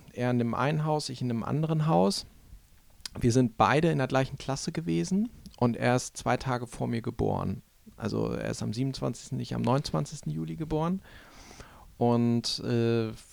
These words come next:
wir waren dann tatsächlich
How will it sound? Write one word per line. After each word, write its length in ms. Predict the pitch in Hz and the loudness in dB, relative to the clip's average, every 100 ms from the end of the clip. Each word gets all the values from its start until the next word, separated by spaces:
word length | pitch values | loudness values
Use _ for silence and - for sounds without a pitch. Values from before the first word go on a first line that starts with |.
| - | -6
wir 200 | 127 117 | 0 2
waren 300 | 113 120 120 | 4 4 4
dann 280 | 117 127 147 | 4 2 0
tatsächlich 1200 | - 127 - 127 151 - 160 156 165 - - - | -2 -2 0 0 -2 -6 -4 -2 -4 -6 -16 -18